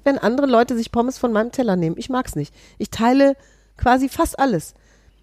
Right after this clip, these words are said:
Jeder, der freundlich auf mich zukommt und mich auf Sprachzauberei anspricht, bekommt von mir die größten Geheimnisse der Sprachzauberei verraten. Binnen, keine Ahnung, zwei Stunden. Und ich, also ich teile alle möglichen Dinge total gerne. Und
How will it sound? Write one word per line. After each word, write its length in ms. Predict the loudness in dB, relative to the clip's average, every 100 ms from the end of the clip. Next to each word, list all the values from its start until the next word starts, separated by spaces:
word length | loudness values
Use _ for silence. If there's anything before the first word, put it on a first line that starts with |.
| _
Jeder, 280 | 0 2 2
der 260 | 4 2 0
freundlich 500 | -2 2 2 0 -2
auf 140 | -4 -4
mich 140 | -4
zukommt 420 | -4 0 0 0
und 80 | -4
mich 160 | -2 -4
auf 100 | -4
Sprachzauberei 840 | -2 -2 0 0 2 2 2 2
anspricht, 440 | -2 -4 -6 -6 -6
bekommt 320 | -2 -2 0
von 160 | -2
mir 200 | 2 0 0
die 100 | -4
größten 360 | -2 -2 -2
Geheimnisse 440 | 0 0 -2 -4 -2
der 120 | -4
Sprachzauberei 720 | 0 0 0 0 2 2 0
verraten. 520 | 0 0 0 -2 -8 -8 -2
Binnen, 400 | 0 0 -4 -8 -20 -20 -2
keine 240 | 2 4
Ahnung, 320 | 2 -2 -4
zwei 240 | -2 2 2
Stunden. 480 | 2 0 0 -2 -10 _ _ _ _ _ _ _ _ _
Und 200 | -6 -4
ich, 180 | -10 -6 -2
also 200 | -2 -2
ich 120 | -8
teile 480 | -2 2 4 2 2
alle 200 | 2 2
möglichen 440 | 0 -2 -6 -4
Dinge 260 | -2 -2 -4
total 380 | -6 -2 -2
gerne. 360 | 0 -2 -2 -6 -12 _ _ _ _ _
Und 220 | -6 -6